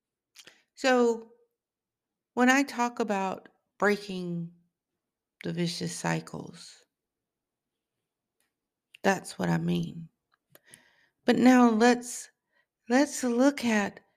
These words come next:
the beauty. Now say, "I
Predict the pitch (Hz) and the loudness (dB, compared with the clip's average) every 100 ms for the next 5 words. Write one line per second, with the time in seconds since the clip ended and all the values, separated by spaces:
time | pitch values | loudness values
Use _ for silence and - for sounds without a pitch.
0 | _ _ 220 208 226 247 220 175 175 185 | _ _ 0 2 4 4 4 0 -4 -4
1 | 185 180 - 254 214 175 170 - _ _ | -4 -6 0 2 2 -2 -8 -14 _ _
2 | _ _ _ _ _ _ _ _ _ _ | _ _ _ _ _ _ _ _ _ _
3 | _ _ _ _ 240 254 254 262 262 262 | _ _ _ _ 6 8 6 4 0 -4